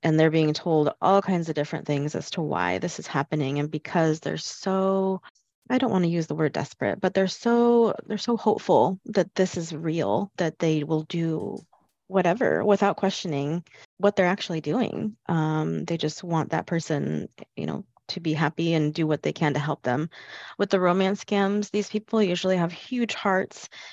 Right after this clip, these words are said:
and they just wanna give their love. And unfortunately, the scammers, they manipulate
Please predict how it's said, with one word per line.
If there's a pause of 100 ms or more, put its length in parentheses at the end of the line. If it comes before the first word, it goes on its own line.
and
they
just
wanna (120)
give
their
love. (400)
And
unfortunately, (880)
the
scammers,
they
manipulate